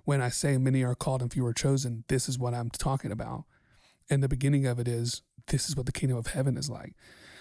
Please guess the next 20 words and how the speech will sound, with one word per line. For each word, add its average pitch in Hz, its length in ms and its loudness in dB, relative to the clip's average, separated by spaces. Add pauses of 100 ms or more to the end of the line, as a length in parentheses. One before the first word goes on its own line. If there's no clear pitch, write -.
(160)
And 151 100 2
so 147 180 4
it 135 60 4
almost 185 340 4
seems 143 240 4
to 131 80 -2
me 175 220 6
like 117 240 2 (300)
th-, - 160 -2
we're 131 200 2
drawing 127 420 2
the, 117 240 0 (160)
"Here's 156 280 4
what 143 80 0
the 139 60 -2
kingdom 135 180 2
of 127 80 2
heaven 135 220 2
is 123 120 0
like. 120 360 -4